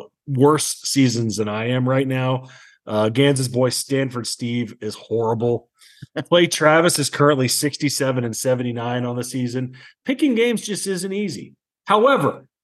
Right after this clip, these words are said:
gamblers never say die. So we're gonna go right back at it. I got a fun one this week. We're gonna go, we're gonna throw a Hail Mary out here, Josh. I think you're gonna like it. So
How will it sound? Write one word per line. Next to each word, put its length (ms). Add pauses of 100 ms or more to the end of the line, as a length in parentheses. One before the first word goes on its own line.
(680)
gamblers 720
never 360
say 280
die. 380 (400)
So 180
we're 160
gonna 160
go 240
right 280
back 240
at 200
it. 200 (600)
I 80
got 220
a 40
fun 380
one 320 (160)
this 240
week. 320
We're 160
gonna 180
go, 400
we're 140
gonna 180
throw 300
a 40
Hail 200
Mary 320
out 120
here, 140
Josh. 300
I 80
think 320
you're 100
gonna 200
like 220
it. 100
So 180